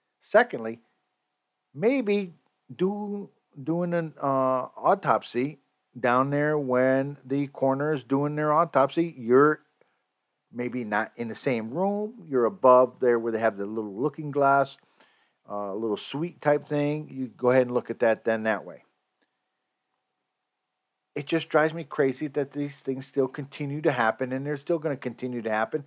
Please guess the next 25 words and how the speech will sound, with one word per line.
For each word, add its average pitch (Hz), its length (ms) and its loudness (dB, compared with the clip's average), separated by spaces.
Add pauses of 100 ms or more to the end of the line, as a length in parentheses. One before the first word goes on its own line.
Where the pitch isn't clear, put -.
(300)
until 175 300 -8
we 202 160 -6
get 180 180 2
stru-, - 440 -2 (280)
uh, 107 260 -2 (100)
tougher 151 340 4
and 143 160 -2
stricter 160 460 -2
laws. 165 440 4 (300)
I 139 100 -2
talked 185 360 0
about 139 340 -2
this 151 200 -6
almost 160 440 -2
every 165 220 0
week 147 340 -2 (320)
until 165 500 -4
I 151 200 0
am 151 340 0
so 175 320 -4
nauseated 139 880 0
by 139 160 8
talking 165 460 0
about 104 300 6
it. - 60 -6